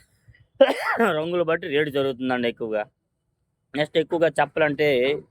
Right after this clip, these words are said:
ఈ త్రీ ఫోర్ వన్ డీలక్స్లు అయితే మాత్రం పన్నెండున్నర,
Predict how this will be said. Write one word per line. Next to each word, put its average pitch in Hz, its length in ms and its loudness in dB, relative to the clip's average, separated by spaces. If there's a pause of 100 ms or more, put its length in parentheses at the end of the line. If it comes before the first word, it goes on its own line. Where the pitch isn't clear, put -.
ఈ 131 320 -2 (500)
త్రీ 170 200 2
ఫోర్ 208 220 2
వన్ 196 360 0
డీలక్స్లు 185 460 2
అయితే 170 220 0
మాత్రం 175 500 0 (560)
పన్నెండున్నర, 185 1000 0